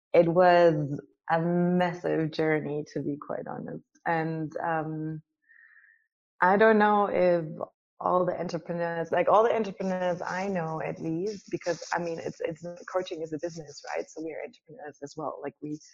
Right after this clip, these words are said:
actually run a full business. And, um, what I learned is that, or what I understood is that it makes you face your demons,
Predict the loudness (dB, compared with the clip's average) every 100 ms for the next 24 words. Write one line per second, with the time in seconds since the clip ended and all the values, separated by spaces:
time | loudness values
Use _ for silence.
0 | _ _ -8 -6 -4 -2 -2 -2 -6 -10
1 | -4 -4 0 0 -2 -6 -8 _ -10 -6
2 | -6 -8 -8 -8 -8 -10 -12 -16 _ _
3 | _ _ _ _ _ _ -20 -20 -20 -6
4 | 4 6 8 6 6 4 2 0 4 6
5 | 6 4 -4 -2 -2 -6 -16 -18 -20 _
6 | _ _ -2 0 4 4 2 0 -4 -8
7 | -4 -2 -2 -6 -4 -4 -4 -6 -6 -4
8 | -6 -6 -6 -10 -20 _ _ _ _ _
9 | _ _ _ 2 2 2 -6 -2 0 0
10 | -2 4 6 6 2 -8 -6 0 2 2
11 | 2 2 2 0 0 -2